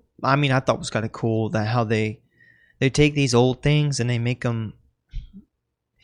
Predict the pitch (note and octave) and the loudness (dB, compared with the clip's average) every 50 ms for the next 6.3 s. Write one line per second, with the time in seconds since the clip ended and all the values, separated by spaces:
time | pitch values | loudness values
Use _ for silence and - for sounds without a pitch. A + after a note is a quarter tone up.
0 | - - _ - D3+ - E3+ D3 C#3 D#3+ D#3+ D3 C3 A2 C3+ C#3 C#3+ D3 - B2 | -20 -10 _ -4 -2 0 0 2 2 2 2 2 2 2 2 2 2 2 0 -2
1 | A2 A2 A2 A#2 C3 C#3 B2+ - D3 C#3 D3 E3 F3+ E3 D#3 C3+ C3 - C#3+ C3 | -4 -2 0 0 0 0 0 0 0 0 2 2 0 0 -2 -4 -2 -2 -2 0
2 | - C#3 B2+ C3+ C3 - - G#2 - - A2+ A#2+ A#2 A#2 A2+ A2 A#2 A#2+ A2+ - | 0 0 0 -2 -2 -2 -4 -6 -4 -2 -2 0 0 0 -2 -2 -2 -4 -4 -4
3 | A#2 A2+ G#2+ G#2+ G#2+ A2 A2 A2+ A2+ A2 A2 G#2+ A#2 A#2+ B2 C3+ C3 - - D3 | -4 -4 -4 -6 -4 -4 -2 -2 0 -2 0 -2 -2 -2 0 -2 -2 0 0 -2
4 | C#3 - C3 A#2 A#2 - - - B2 B2 B2 A#2 - B2+ B2+ C3 C3 B2+ B2 A2+ | -2 -2 -2 -2 0 0 2 2 2 0 0 -2 -2 -2 0 0 0 0 -2 -4
5 | A2 A2 A#2+ A#2+ A#2 - B2 A#2 A2+ G#2+ - - A#2+ A2+ A2 - A2+ A2 A2 A2 | -4 -4 -4 -4 -4 -6 -6 -6 -4 -4 -4 -4 -4 -6 -6 -6 -6 -6 -4 -4
6 | A2 - - - - - | -6 -4 -2 -2 -2 -2